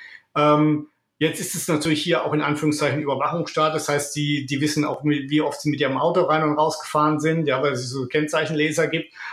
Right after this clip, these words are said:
Und sie sagen, <laughs> sie sind ja nie gefahren, sie sind ja eigentlich gar nicht hier. Und sie sind auch nie in einem, keinem dieser vielen Vereine, die es in Monaco gibt. Also ich bin zum Beispiel auch Mitglied im Deutschen Club, im Club der auswärtigen Residenten, im Automobilclub.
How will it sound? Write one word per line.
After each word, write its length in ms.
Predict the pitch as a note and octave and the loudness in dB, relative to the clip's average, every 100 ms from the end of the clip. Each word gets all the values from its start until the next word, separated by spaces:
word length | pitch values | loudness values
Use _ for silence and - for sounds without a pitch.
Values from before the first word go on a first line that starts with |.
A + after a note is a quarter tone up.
| - | -4
Und 80 | D3+ | 0
sie 60 | D3+ | 0
sagen, 100 | - F#3 | 0 -2
<laughs> 0 | |
sie 720 | - F#3+ - - - - D#3+ | 0 0 -2 -6 -6 -2 0
sind 160 | F#3 | 4
ja 80 | F3 | 4
nie 200 | F3 B3 | 6 4
gefahren, 420 | F#3 - E3 D#3 | 2 2 2 2
sie 140 | D3 A3 | 0 -4
sind 100 | C4 | 0
ja 100 | E3+ | 0
eigentlich 200 | C#3+ - | 0 0
gar 140 | C3+ | 0
nicht 140 | C3 - | 0 0
hier. 240 | D#3 F3+ - - - _ _ - | 0 0 -2 -10 -16 _ _ 2
Und 240 | G3+ G3 | 4 2
sie 180 | - D#3+ | -2 -4
sind 200 | F3 A3 | 0 2
auch 80 | F#3 | 4
nie 200 | A3 B3+ | 4 2
in 100 | A#3 | 2
einem, 260 | F#3+ G3 G#3 | 0 0 0
keinem 260 | F3+ G3 A3 | 0 0 2
dieser 160 | F3+ F#3+ | 0 0
vielen 280 | A#3 A3 | 2 2
Vereine, 340 | G3 G3 C4+ G3+ | 2 2 2 2
die 60 | |
es 100 | D3+ | 0
in 60 | D3 | -2
Monaco 320 | C#3 C3 - A#2+ | -2 -2 -8 -8
gibt. 160 | C3+ C#3+ | -6 -4
Also 140 | E3+ | -4
ich 100 | F3+ | -2
bin 120 | G3+ F#3+ | 0 0
zum 100 | E3+ | 2
Beispiel 380 | E3+ E3 E3 | 2 0 -4
auch 160 | D#3+ C3+ | -2 -2
Mitglied 340 | E3+ - D3+ | -2 -2 -2
im 100 | D3 | -2
Deutschen 520 | D3+ E3 A3 - G3+ F#3 | 2 4 4 2 -2 0
Club, 280 | F#3 F#3+ | 2 2
im 160 | F3 D3+ | 2 0
Club 220 | E3 F3+ | 2 0
der 160 | E3 D3 | 0 -2
auswärtigen 380 | D#3 D3+ D3 D3+ | -2 -2 0 -2
Residenten, 580 | C#3+ D3 F3+ G#3+ - | -2 -2 0 0 -2
im 80 | F3 | -4
Automobilclub. 1040 | D#3+ E3+ E3+ D3+ G#3+ B3 B3 - F#3+ F#3+ | -2 0 0 0 0 -2 -2 0 2 2